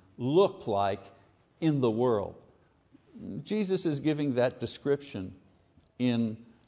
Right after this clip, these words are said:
um, the Beatitudes. Okay, so I said, you know, uh,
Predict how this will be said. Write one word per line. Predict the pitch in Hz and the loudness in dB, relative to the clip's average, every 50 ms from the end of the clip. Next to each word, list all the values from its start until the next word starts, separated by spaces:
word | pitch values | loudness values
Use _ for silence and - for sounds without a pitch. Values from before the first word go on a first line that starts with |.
| _ | _
um, | - 95 98 95 92 90 90 90 101 - - - _ - | -4 -2 -2 -2 -2 -4 -6 -10 -14 -18 -20 -20 _ -6
the | 98 104 110 | 0 0 0
Beatitudes. | 95 98 98 101 98 104 104 98 95 - - - - - - _ - - - | 2 2 0 0 0 0 0 -2 -4 -8 -12 -16 -18 -18 -20 _ -20 -6 0
Okay, | - 160 - 156 - - - - - - - | 0 2 4 2 0 0 -6 -16 -20 -20 -20
so | - - 147 | -2 2 4
I | 147 143 | 4 4
said, | - - 170 165 151 139 - - - - - - _ _ | 4 4 4 4 4 0 -8 -16 -20 -20 -20 -20 _ _
you | - 151 | -2 2
know, | 151 143 135 139 143 135 139 - - - - | 4 6 8 8 6 6 2 -4 -12 -12 -6
uh, | - 113 110 107 98 85 | -4 -4 -2 -2 -4 -6